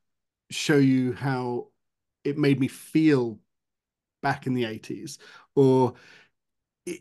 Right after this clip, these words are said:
this is how I remember it. I remember it being this insanely cool, everything was super detailed and colorful. Um, you know, and if you go back and watch that old cartoon,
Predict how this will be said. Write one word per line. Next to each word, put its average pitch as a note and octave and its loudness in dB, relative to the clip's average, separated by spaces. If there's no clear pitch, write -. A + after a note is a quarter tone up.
this F3+ 2
is C#3+ 2
how E3 0
I D#3 4
remember C3+ 0
it. A2+ -12
I C3 -8
remember C#3+ 2
it C#3+ -6
being B2+ -6
this B2 -8
insanely B2+ -4
cool, B2+ -2
everything C#3+ -2
was C3 -4
super C#3 -2
detailed C3+ -2
and A2+ -14
colorful. C3+ -2
Um, A#2+ -4
you F3 6
know, C#3+ 6
and D3+ 6
if E3 2
you F3 0
go D3+ 2
back C#3+ 0
and C3+ 0
watch C#3+ -4
that B2+ -6
old B2 -4
cartoon, A#2+ -2